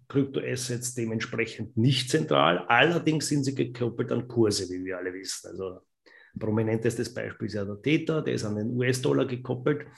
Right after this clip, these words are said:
Und bis auf kleine Schluckauf-Themen in, in der, in, in den Kursen sind sie tatsächlich stabil, weil sie sind noch so hinterlegt und das ist, äh, mit den Werten hinterlegt. Und das scheint auch sowohl bei Konsumenten als auch bei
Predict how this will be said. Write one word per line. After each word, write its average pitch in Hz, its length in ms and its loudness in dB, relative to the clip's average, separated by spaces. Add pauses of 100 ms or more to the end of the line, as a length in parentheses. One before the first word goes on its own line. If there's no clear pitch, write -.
(1000)
Und 160 220 10
bis 180 200 10
auf - 520 6 (200)
kleine 135 600 6
Schluckauf-Themen 139 1500 4
in, 131 300 4
in 131 280 2
der, 117 200 4
in, 110 500 -2
in 113 140 -6
den 117 160 -4
Kursen 143 320 4
sind 139 220 4
sie 143 100 4
tatsächlich 127 680 0 (140)
stabil, 135 680 6
weil 117 240 4
sie 123 140 -4
sind 120 160 0
noch - 260 -2 (280)
so 147 200 6
hinterlegt 131 680 6
und 135 160 0
das 131 160 -2
ist, - 160 -6
äh, 123 220 -4 (360)
mit 110 140 -6
den 113 160 -2
Werten 117 540 -2
hinterlegt. 117 400 -2 (320)
Und 127 160 6
das 151 80 10
scheint 135 360 6
auch 147 200 6
sowohl 135 340 4
bei 143 100 4
Konsumenten 131 800 4
als 117 320 0
auch 127 200 -2
bei 120 360 4